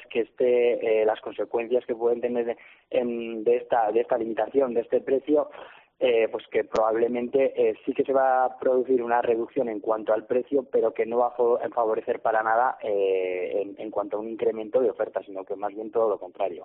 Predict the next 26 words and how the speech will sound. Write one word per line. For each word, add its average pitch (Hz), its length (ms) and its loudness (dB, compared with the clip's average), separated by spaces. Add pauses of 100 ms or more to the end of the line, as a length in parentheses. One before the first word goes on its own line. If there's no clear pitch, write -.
(360)
que 117 100 -2
se 110 80 -2
va 110 60 2
a 104 80 -4
producir 120 360 0
una, 110 560 0
una 107 400 0
drástica 110 540 2
reducción 107 480 0
de, 90 400 -2
de 95 140 0
dicha 98 240 -2
oferta, 98 420 -4 (560)
todavía 101 380 2
más, 110 240 -2
¿no? 127 160 -4
de 107 100 -2
la 101 320 0
que, 101 220 -2
que - 80 -8
la 104 100 0
que 98 100 -4
tenemos 98 340 -10
hoy 87 120 -8
en 87 120 -12
día. 107 120 -6